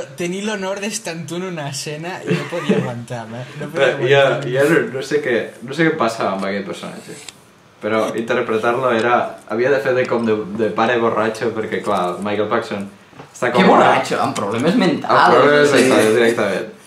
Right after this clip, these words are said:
Speaker 3: Ah, sí,
Speaker 2: Llavors,
Speaker 3: sí.
Speaker 2: el Michael Paxson també té problemes mentals, i clar, el pare, això de, ha de vindre família, no? Pues, ho, encara també ho està més.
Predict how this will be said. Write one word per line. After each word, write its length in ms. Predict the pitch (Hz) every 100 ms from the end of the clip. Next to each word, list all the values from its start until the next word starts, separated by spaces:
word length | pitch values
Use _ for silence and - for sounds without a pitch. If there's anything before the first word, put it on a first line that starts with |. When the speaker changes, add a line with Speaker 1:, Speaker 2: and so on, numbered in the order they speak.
| -
Speaker 3:
Ah, 80 | 147
sí, 100 | 139
Speaker 2:
Llavors, 240 | 131 139 -
Speaker 3:
sí. 80 | -
Speaker 2:
el 100 | 131
Michael 320 | 139 156 160
Paxson 320 | 139 - 143
també 220 | - 120
té 140 | 123 123
problemes 320 | 117 113 110
mentals, 400 | 107 95 110 107
i 80 | 104
clar, 200 | 98 98
el 80 | 85
pare, 220 | 104 104 104
això 180 | 107 110
de, 140 | 107 104
ha 140 | 101
de 80 | 120
vindre 300 | 120 117 107
família, 480 | 101 95 95 95 87
no? 140 | 90 - - - - - - - - -
Pues, 220 | 139 - 123
ho, 140 | 117 107
encara 380 | 107 107 104 104
també 240 | 101 101 98
ho 80 |
està 240 | 95 - 92 92
més. 300 | 92 90